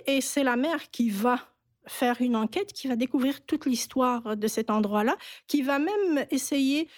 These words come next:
de prendre contact avec un prêtre pour qu'il vienne exorciser la maison. Son époux ne va absolument pas la croire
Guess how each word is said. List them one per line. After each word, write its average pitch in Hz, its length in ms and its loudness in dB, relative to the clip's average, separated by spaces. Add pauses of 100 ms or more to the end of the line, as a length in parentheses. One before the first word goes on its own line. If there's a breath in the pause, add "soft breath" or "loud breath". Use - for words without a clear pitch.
(180 loud breath)
de 226 100 2
prendre 320 340 -2
contact 294 520 -2
avec 233 260 -2
un 208 120 0
prêtre 302 400 -2
pour 240 180 -4
qu'il 240 180 0
vienne 254 580 2
exorciser 240 640 2
la 214 100 2
maison. 208 280 0 (560)
Son 349 340 0
époux 330 580 0
ne 254 80 4
va 214 160 2
absolument 269 400 0
pas 240 120 0
la 208 120 0
croire 262 340 0